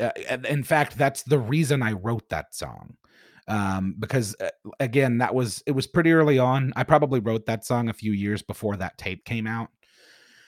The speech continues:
Um, so it was pretty early on, but again, that was a thing where I was like, "Look, I'm gonna lean into this." Like, if, if I'm, if I want people to take me seriously for the fact that I'm rapping, I need to make sure that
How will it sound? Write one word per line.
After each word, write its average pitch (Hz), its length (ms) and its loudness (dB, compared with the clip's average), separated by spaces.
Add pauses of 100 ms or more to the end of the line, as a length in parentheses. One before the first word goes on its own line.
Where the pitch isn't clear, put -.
(280)
Um, 110 260 2
so 131 120 2
it 113 40 4
was 113 100 0
pretty 127 320 2
early 117 280 2
on, 110 320 0
but 104 280 -2
again, 113 380 2
that 113 160 2
was 117 140 0
a 113 60 -2
thing 104 300 -2
where 98 120 0
I 95 80 -2
was 92 180 -6
like, 92 220 -2
"Look, 113 180 -2
I'm 170 100 2
gonna 147 160 0
lean 98 300 0
into 95 240 -4
this." 73 400 -12
Like, 92 260 -2
if, 98 280 -8
if 110 140 -4
I'm, 156 180 2 (100)
if 131 100 -4
I 139 80 4
want 160 220 0
people 131 220 -2
to 104 60 -2
take - 280 -6
me 95 60 -6
seriously 95 640 -6
for 90 160 -10
the 80 80 -8
fact 92 280 -6
that 87 100 -8
I'm 80 160 -8
rapping, 85 520 -4
I 113 140 0
need 139 220 0
to 107 100 -8
make 101 240 -6
sure 92 300 -4
that 82 340 -6